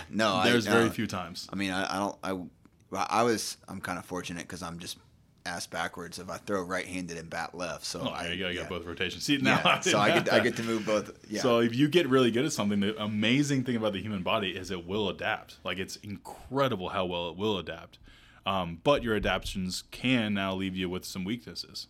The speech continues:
Speaker 2: So, like, for me, like, my body started to adapt to it, um, and I probably have some,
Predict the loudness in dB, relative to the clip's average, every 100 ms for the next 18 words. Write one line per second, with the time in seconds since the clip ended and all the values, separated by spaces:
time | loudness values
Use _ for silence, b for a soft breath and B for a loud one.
0 | _ -2 -2 -2 -4 -8 -4 -2 0 -4
1 | -6 -4 -4 0 0 0 -2 -4 -4 -4
2 | -6 -8 -8 -6 -4 -6 B B B -4
3 | -2 -4 -4 -6 -4 -2 -2 -2 -4 -6
4 | -8 -8